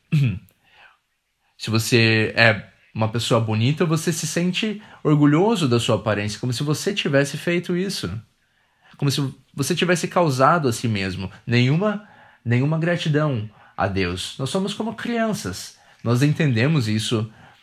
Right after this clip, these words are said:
nas crianças. Eles não agradecem as mãe, a mãe e o pai pelas coisas que eles foram concedidos. Às vezes, eles até lembram porque eles, porque eles foram instruídos nesse sentido, mas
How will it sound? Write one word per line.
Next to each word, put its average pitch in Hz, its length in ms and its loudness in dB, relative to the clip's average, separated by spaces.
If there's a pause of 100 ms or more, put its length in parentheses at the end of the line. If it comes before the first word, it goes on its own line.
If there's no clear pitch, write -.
(140)
nas 113 220 2
crianças. 107 480 -2
Eles 107 160 -2
não 120 80 2
agradecem 117 720 -2
as 98 160 -4
mãe, 104 360 -2
a 107 160 0
mãe 104 380 -2
e 101 80 0
o 90 60 -4
pai 95 440 -2 (1600)
pelas 107 280 0
coisas 101 340 -2
que - 100 -8
eles 101 180 -2
foram 104 220 -2
concedidos. 104 880 -4
Às 117 200 0
vezes, 104 360 0
eles 98 200 -4
até 107 240 0
lembram 110 320 0
porque 104 260 -4
eles, 101 420 -6 (560)
porque 117 200 2
eles 113 120 2
foram 120 240 2
instruídos 123 520 2
nesse 113 180 0
sentido, 127 380 0
mas 110 420 -2